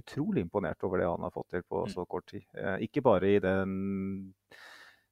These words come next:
Speaker 1: mer klassiske Dyche-fotballen som er, handler om å,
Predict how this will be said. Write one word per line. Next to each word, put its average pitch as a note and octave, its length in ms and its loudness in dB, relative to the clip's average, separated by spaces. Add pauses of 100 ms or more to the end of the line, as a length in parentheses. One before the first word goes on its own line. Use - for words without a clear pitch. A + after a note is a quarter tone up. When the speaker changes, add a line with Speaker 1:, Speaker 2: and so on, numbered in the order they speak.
(360)
Speaker 1:
mer G#2 220 6
klassiske G#2+ 480 0
Dyche-fotballen G2 680 2
som G#2+ 160 -4
er, G2 380 2
handler F#2 260 0
om F#2 120 -2
å, F#2 100 2